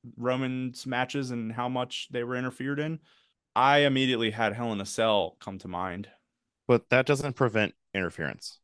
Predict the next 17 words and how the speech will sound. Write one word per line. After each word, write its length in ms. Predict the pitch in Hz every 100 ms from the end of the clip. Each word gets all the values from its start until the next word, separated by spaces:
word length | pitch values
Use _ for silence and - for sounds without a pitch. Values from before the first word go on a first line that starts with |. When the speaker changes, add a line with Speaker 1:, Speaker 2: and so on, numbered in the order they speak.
| _ _ _ _ _ _ _ -
Speaker 1:
But 180 | 117 120
it 100 | 101
should. 500 | - 110 92 85 98 _ _ _ _ -
Speaker 2:
It 160 | 117
should, 420 | - - 151 117 -
but 120 | 90
it 80 | 87
doesn't. 400 | 82 73 - - _ -
Speaker 1:
Right, 240 | 131 135
Speaker 2:
And 80 | 113
it 120 | 113
Speaker 1:
but 80 | 98
Speaker 2:
won't. 260 | 101 92 -
Speaker 1:
that, 140 | - _ _ _ -
but 100 | 120
that's, 460 | 139 135 - -
like, 280 | 135 123 -